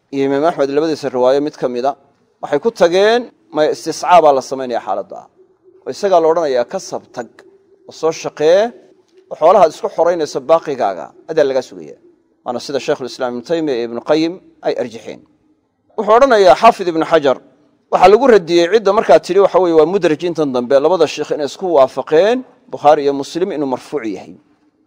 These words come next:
Marka, eh, maadaama ay saas tahay, mudrajnimadu dee sax maaha buu markaa u wadaa. Ee xadiisku saas uu saxiix ku yahay. Asalna waxaa xadiisku hadduu soo arooro isagoo nasakh keliya ku wada socda, in marka, waxa weeye, la odhanaayo,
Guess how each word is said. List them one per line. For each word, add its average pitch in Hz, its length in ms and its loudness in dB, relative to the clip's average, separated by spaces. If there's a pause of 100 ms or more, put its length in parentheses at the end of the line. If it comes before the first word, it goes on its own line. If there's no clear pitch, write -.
(300)
Marka, 120 500 -2 (380)
eh, 123 340 2
maadaama 139 560 2
ay 139 100 2
saas - 380 0
tahay, 156 400 0 (640)
mudrajnimadu 151 720 0
dee 135 140 0
sax - 240 -6
maaha 139 240 -2
buu 139 120 -8
markaa 139 260 -2
u 87 120 -2
wadaa. 101 260 -8 (540)
Ee 110 40 -8
xadiisku 151 380 -6
saas 165 240 0
uu 151 80 -4
saxiix 127 300 -10
ku - 80 -20
yahay. - 160 -20 (160)
Asalna 185 360 0
waxaa 151 300 2
xadiisku 147 380 -8
hadduu 123 240 -6
soo 156 200 -4
arooro 113 400 -2
isagoo 113 720 -8
nasakh 147 340 -8
keliya 110 300 -8
ku - 140 -18
wada 104 140 -6
socda, 110 380 -2 (640)
in 147 100 -4
marka, 151 240 -2
waxa 131 180 0
weeye, 131 340 0
la 123 100 -2
odhanaayo, 170 500 4